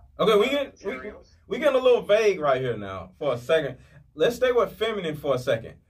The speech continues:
Speaker 1: What do you
Speaker 2: Okay.
Speaker 1: mean by feminine? To, to the, to the audience, because a lot of women, you know, they like, "I'm, I'm cute, so I'm feminine, so I'm feminine," and you know what I'm saying, they're not.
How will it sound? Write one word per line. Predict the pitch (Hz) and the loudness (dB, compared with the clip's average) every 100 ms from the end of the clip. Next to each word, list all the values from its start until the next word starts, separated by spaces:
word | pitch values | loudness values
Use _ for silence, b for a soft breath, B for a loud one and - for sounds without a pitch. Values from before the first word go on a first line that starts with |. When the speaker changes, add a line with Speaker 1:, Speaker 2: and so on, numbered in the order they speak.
| _ | _
Speaker 1:
What | - 214 | 2 2
do | 240 | 2
you | 208 202 | -2 -6
Speaker 2:
Okay. | 180 | -4
Speaker 1:
mean | 190 185 170 147 | -2 -2 -4 -2
by | 120 107 | -2 -2
feminine? | - - 131 113 90 - - _ _ _ _ _ _ _ _ | -10 -10 -6 -6 -10 -14 -20 _ _ _ _ _ _ _ _
To, | 208 226 | -6 -6
to | - 220 208 | -6 -4 -4
the, | 180 | -4
to | - | -2
the | 208 165 | 2 2
audience, | 143 120 87 - _ _ - | 4 0 -2 -14 _ _ -10
because | 135 170 | 0 2
a | 151 | 4
lot | 147 202 247 | 4 4 4
of | 196 | 2
women, | 254 277 220 - b b | 2 0 -4 -10 b b
you | 151 196 | -8 -2
know, | 185 | 2
they | 180 | 4
like, | 196 175 - | 4 2 0
"I'm, | 233 196 180 | -6 -8 -8
I'm | 220 247 | -8 -8
cute, | - 269 - | -10 -8 -8
so | - | -6
I'm | 185 - | -4 -4
feminine, | - 156 127 123 - - | -4 -6 -4 -4 -6 -2
so | 180 165 151 | 4 4 4
I'm | 143 - | -2 -6
feminine," | - 95 92 151 202 117 | -8 -10 -8 -8 -8 -8
and | 120 117 - | -10 -10 -10
you | 131 | -4
know | 143 | 0
what | 139 | 0
I'm | |
saying, | 135 151 147 139 | 2 2 0 -2
they're | 127 120 | -2 0
not. | 156 143 | 2 2